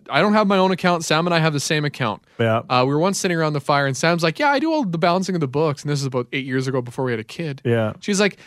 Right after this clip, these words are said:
Speaker 1: "I look at Matt's transaction. It's like liquor store, liquor store, fast food, <laughs> fast food, fast food, liquor store."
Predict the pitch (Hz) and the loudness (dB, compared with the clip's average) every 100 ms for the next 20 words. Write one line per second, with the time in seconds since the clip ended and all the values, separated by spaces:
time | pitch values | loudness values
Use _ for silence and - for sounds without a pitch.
0 | - _ 196 262 311 320 226 - 139 156 | -20 _ 0 0 0 -2 -4 -2 0 0
1 | - 175 147 151 165 135 113 113 135 113 | 0 0 2 2 2 -2 -4 -2 -2 -2
2 | 135 160 208 202 196 175 160 160 165 156 | -2 -4 -2 -2 0 0 0 -2 -2 0
3 | 143 - 165 - 311 392 440 349 466 392 | 0 2 4 4 2 2 2 2 2 2
4 | - 640 240 403 - 415 - - - - | 2 2 4 4 4 4 2 2 2 2
5 | 220 - 311 247 180 175 - 202 180 170 | 0 0 -6 -2 0 0 -2 -2 -2 -2
6 | 139 | -2